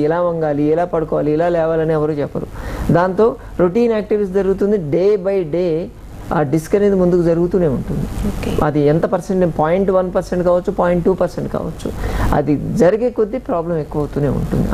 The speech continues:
Speaker 1: అందుకని స్టార్టింగ్ సిమ్టమ్స్ కనిపించినప్పుడే జాగ్రత్త తీసుకోవడం మంచిది.
Speaker 2: ఒకవేళ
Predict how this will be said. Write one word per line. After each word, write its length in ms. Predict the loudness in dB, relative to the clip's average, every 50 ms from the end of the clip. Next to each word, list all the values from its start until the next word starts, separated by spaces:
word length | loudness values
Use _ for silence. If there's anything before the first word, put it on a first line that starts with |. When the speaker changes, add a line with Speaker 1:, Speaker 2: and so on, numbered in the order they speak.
| 0
Speaker 1:
అందుకని 280 | 2 2 2 0 0 -4 -6 -10 -14 -12 -10 -8 -6
స్టార్టింగ్ 500 | 0 2 4 4 4 4 2 0 0 -2 0 0
సిమ్టమ్స్ 400 | 0 0 0 0 -2 -2 -2 -2 0
కనిపించినప్పుడే 600 | 0 0 0 -2 -2 -2 -2 -2 0 0 0 0 2 2 0
జాగ్రత్త 280 | 0 0 -2 -6 -8 -4 -2 -2
తీసుకోవడం 380 | -2 0 0 0 2 2 0 0
మంచిది. 280 | -2 -4 -6 -6 -8 -10 -8 -6 -4 -2 0 0 0 2
Speaker 2:
ఒకవేళ 280 | 2 2 4 4 2